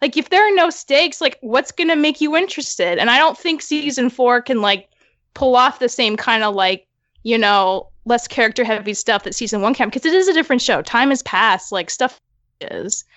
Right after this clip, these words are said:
And maybe, like, it's evolved into a show that has become more character heavy. But, like, if that is what it is now,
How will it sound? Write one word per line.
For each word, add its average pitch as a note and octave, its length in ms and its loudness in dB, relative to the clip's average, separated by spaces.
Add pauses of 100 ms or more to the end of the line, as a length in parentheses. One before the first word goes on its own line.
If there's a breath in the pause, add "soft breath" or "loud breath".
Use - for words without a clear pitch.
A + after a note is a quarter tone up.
(220 soft breath)
And A#3+ 220 2
maybe, B3 400 4
like, A#3 180 0
it's - 200 -6
evolved G#3+ 500 2
into A#3+ 260 -6
a F3+ 60 -6
show D#3 380 -4
that E3 80 -4
has E3+ 120 -2
become A#3 380 0
more G3 140 0
character F#3 340 -2
heavy. F#3 260 -2
But, F#3+ 160 0
like, G3+ 240 0 (120)
if G#3+ 100 -2
that A3 180 2
is B3 200 2
what A3+ 160 0
it G3+ 100 0
is C4+ 260 0
now, D#3+ 520 -4